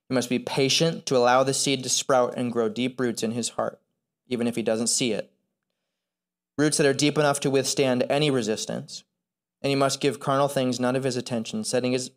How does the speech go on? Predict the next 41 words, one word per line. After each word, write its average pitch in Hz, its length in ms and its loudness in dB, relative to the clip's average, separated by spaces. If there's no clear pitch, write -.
mind 120 580 0
always 127 300 4
on 120 120 -2
things 117 260 -4
above 110 300 0
and 104 100 -2
not 107 120 0
on 110 140 -4
things 104 240 -6
on 107 100 -4
the 107 140 -6
earth. - 240 -10
We 135 100 4
are 131 60 6
to 131 60 4
find 135 400 2
our 131 360 4
only 170 400 6
real 151 260 2
pleasure 113 400 0
in 107 160 0
the 107 80 0
Word 123 400 4
and 117 180 -2
in 120 180 -2
Christ, 107 520 -6
because 123 220 -2
if 117 140 -2
our 117 80 2
pleasure 127 340 0
is 135 100 -2
in 139 120 -2
Him, 131 540 0
He 135 60 2
will 131 120 4
make 117 360 0
all 135 260 4
else 113 340 2
pale 123 380 0
in 117 160 -2
comparison, 110 640 -6